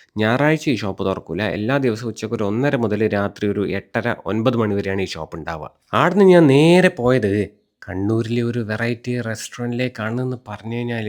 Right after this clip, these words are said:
അത് തെറ്റായി പോവാ. ഏ? ഇതിനെ റെസ്റ്റോറന്റ് എന്ന് വിളിക്കാൻ പറ്റൂലേ? ഉം, നോക്കാം. അപ്പൊ ഏതായാലും ഞാൻ ഈടിയാ വന്നിട്ടുള്ളത്. ഈടി എത്തി കൈ കഴുകി ആടെ ഇരുന്നപാട് എനിക്ക് കുടിക്കാൻ കിട്ടിയത് ഒരു ഷോട്ട് ഗ്ലാസ്സിൽ ബത്തക്ക ജ്യൂസാ. അത് രണ്ട് മൂന്ന് സിപ്പ് എടുത്ത് കഴിയുമ്പത്തേക്ക്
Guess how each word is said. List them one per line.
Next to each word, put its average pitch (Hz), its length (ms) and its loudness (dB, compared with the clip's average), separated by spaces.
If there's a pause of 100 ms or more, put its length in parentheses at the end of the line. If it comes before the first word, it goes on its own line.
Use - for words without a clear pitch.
(160)
അത് 98 160 -20
തെറ്റായി 110 380 -18
പോവാ. 117 320 -16 (400)
ഏ? 101 140 -10 (880)
ഇതിനെ 107 240 -8
റെസ്റ്റോറന്റ് 117 500 -8
എന്ന് 135 120 -4
വിളിക്കാൻ 127 280 -6
പറ്റൂലേ? 120 320 -8 (1300)
ഉം, 107 140 -10 (120)
നോക്കാം. 104 340 -4 (200)
അപ്പൊ 110 160 -4
ഏതായാലും 135 420 2
ഞാൻ 123 180 0
ഈടിയാ 113 280 0
വന്നിട്ടുള്ളത്. 98 520 -6
ഈടി 165 140 4
എത്തി 180 220 4
കൈ 139 280 0
കഴുകി 156 320 6
ആടെ 139 200 4
ഇരുന്നപാട് 135 520 4
എനിക്ക് 120 220 -2
കുടിക്കാൻ 107 320 -4
കിട്ടിയത് 87 320 -8 (160)
ഒരു 101 160 -12
ഷോട്ട് 104 380 -8
ഗ്ലാസ്സിൽ 107 380 -8
ബത്തക്ക - 500 -12
ജ്യൂസാ. - 340 -16 (400)
അത് 120 160 -4
രണ്ട് 120 260 0
മൂന്ന് 131 240 0
സിപ്പ് - 280 -8
എടുത്ത് 110 200 -6
കഴിയുമ്പത്തേക്ക് 104 580 -4